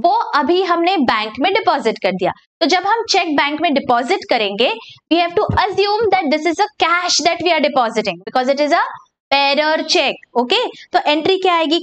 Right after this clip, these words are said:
कैश deposited into bank की? Bank का balance बढ़ जाएगा, isn't it? So bank को हम debit करेंगे और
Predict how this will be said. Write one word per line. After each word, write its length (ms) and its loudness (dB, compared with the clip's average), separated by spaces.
कैश 280 -2
deposited 520 0
into 220 0
bank 260 -2
की? 160 -2
Bank 320 -2
का 140 2
balance 420 0
बढ़ 180 2
जाएगा, 380 0
isn't 300 0
it? 200 -6
So 200 0
bank 320 0
को 100 4
हम 240 2
debit 360 0
करेंगे 400 2
और 80 0